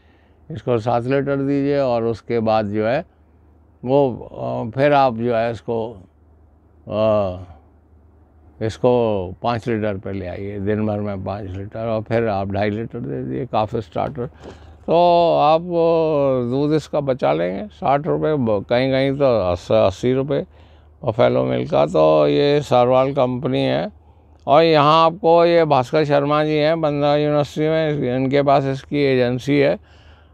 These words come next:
आप, अ, उनको संपर्क कर सकते हैं। उनका टेलीफोन नंबर एट टू सेवन नाइन एट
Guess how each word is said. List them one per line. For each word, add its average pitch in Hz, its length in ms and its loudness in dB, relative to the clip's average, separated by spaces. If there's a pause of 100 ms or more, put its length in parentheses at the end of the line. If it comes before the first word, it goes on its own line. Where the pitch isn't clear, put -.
(120)
आप, 131 320 4
अ, - 1400 -2
उनको 135 260 2
संपर्क 135 440 0
कर 131 180 2
सकते 127 400 -2
हैं। 151 80 2
उनका 151 300 0
टेलीफोन 135 540 0
नंबर 127 420 0
एट 123 300 2
टू 131 360 -2 (460)
सेवन 117 320 0
नाइन 120 340 -2
एट 131 200 -4